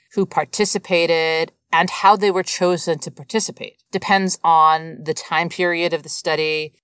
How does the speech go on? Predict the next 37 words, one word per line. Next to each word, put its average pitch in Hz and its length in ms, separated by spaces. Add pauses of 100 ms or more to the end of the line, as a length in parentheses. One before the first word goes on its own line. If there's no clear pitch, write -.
(380)
right? 160 180
So 180 120
are 160 60
the 156 100
researchers 175 640
asking 156 420
about 147 180
experiences 151 1000
in 143 100
the 139 100
last 127 360
year, 240 280 (540)
or 214 180
are 220 140
they 220 160
asking 208 720
about 180 260
experiences 180 840
across 160 440
the 165 100
lifespan? 143 720 (960)
It 220 80
also 233 240
depends 214 580
on 202 200
how 208 260
questions 208 560
were - 180
asked. - 400 (360)
So 247 600
we 240 140
may 247 180
compare 202 840 (380)
two 247 160
sources 185 460
of 156 120
data 190 460